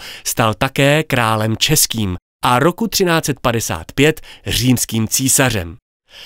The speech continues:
Založil Pražskou univerzitu známou jako Karlovu, Nové Město Pražské, hrad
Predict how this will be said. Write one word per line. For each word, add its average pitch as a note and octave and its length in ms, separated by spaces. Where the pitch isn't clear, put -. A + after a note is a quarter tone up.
Založil F#3 540
Pražskou F#3 360
univerzitu A#2+ 680
známou A#2 440
jako - 240
Karlovu, C3 580
Nové C3+ 480
Město A2+ 340
Pražské, F#3 520
hrad G2+ 280